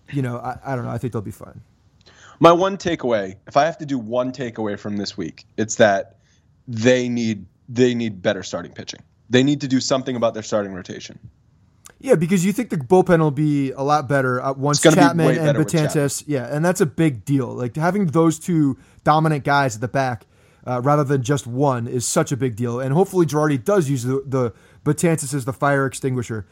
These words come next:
Speaker 1: I thought it was funny that, that Chapman came in in a one-run game in the eighth inning tonight, by the
Speaker 2: Well,
Speaker 1: way.
Speaker 2: before the game, uh, Girardi said he's pitching no matter what.
Speaker 1: Yeah. Well,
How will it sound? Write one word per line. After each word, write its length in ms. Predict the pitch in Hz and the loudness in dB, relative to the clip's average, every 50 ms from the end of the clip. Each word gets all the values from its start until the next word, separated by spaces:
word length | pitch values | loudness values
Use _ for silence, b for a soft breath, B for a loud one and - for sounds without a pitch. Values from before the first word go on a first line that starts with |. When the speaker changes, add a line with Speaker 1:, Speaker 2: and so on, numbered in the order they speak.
| b b b b | b b b b
Speaker 1:
I 60 | - | -2
thought 140 | - 226 233 | 0 2 4
it 60 | 202 | 4
was 100 | 170 156 | 4 2
funny 260 | - - 175 170 160 147 | 2 0 2 2 2 2
that, 300 | 143 135 131 - _ - | 0 0 -2 -4 _ -6
that 140 | 135 123 | -6 -2
Chapman 320 | - - 156 147 135 127 120 | 0 0 0 0 0 -4 -4
came 220 | - 135 123 123 | -4 -4 -4 -2
in 300 | 127 127 120 120 113 - - - | -2 -2 -4 -4 -6 -10 -12 -10
in 80 | 127 | -8
a 60 | 120 120 | -6 -4
one-run 320 | 127 139 135 131 127 123 | -2 -2 -2 -2 -2 -2
game 400 | 113 131 127 123 120 113 113 - - _ | -2 -4 -4 -4 -4 -6 -8 -12 -12 _
in 320 | 131 127 120 120 117 113 | -8 -6 -6 -6 -6 -6
the 260 | 101 113 120 113 117 135 | -6 -6 -8 -6 -6 -6
eighth 160 | 131 117 - | -6 -6 -6
inning 200 | 117 113 110 104 | -6 -8 -8 -10
tonight, 260 | - 110 110 110 - - _ _ _ _ _ | -12 -12 -14 -16 -16 -20 _ _ _ _ _
by 140 | - 120 117 | -14 -14 -4
the 80 | - | 2
Speaker 2:
Well, 240 | 120 135 135 127 120 | 4 4 4 4 2
Speaker 1:
way. 60 | 117 123 123 117 - | -4 -12 -18 -20 -10
Speaker 2:
before 360 | - 131 120 - - 143 139 135 | -8 -8 -6 -4 -2 -2 -2 -2
the 100 | 127 123 | -4 -6
game, 480 | 113 123 120 120 117 113 110 110 107 - _ - | -6 -6 -4 -4 -4 -6 -6 -8 -10 -10 _ 0
uh, 380 | 117 110 104 104 104 101 98 98 98 92 | 0 2 2 0 -2 -4 -6 -8 -12 -14
Girardi 460 | 98 110 113 110 110 110 107 107 104 | -8 -4 0 0 2 0 0 -2 -6
said 380 | - - 113 104 101 95 104 101 | -6 -4 -4 -4 -4 -6 -8 -10
he's 200 | 101 113 113 110 | -8 -8 -8 -4
pitching 320 | - 135 117 - 113 107 | -4 -4 -4 -4 -4 -6
no 80 | 104 98 | -4 -4
matter 180 | 98 92 87 90 | -4 -4 -4 -6
what. 260 | 95 90 - - _ _ _ _ | -8 -8 -10 -12 _ _ _ _
Speaker 1:
Yeah. 160 | 127 120 - - - b b b b b b b b | -12 -12 -12 -14 -18 b b b b b b b b
Well, 280 | - 135 123 110 - | -4 -4 -4 -4 -6